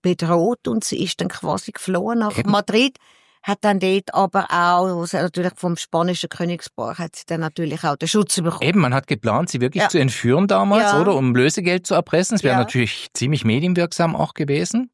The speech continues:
Speaker 1: Ja.
Speaker 2: Und was ich wirklich sehr, sehr herzig fand jetzt eben, sie hat jetzt auch,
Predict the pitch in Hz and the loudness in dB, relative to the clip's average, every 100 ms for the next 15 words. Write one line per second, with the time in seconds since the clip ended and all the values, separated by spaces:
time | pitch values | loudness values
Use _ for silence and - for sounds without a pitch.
0 | _ 190 - - 180 - 147 - - - | _ -8 -8 -10 -16 -2 -2 -2 -6 -2
1 | 170 185 185 190 165 151 170 170 - - | -2 0 0 0 2 2 2 0 0 -2
2 | 135 - 151 - 131 135 123 - 110 147 | -4 -2 -4 -2 -2 0 -4 -2 -2 0
3 | 113 117 127 - 147 - | -2 0 -2 -2 -4 -6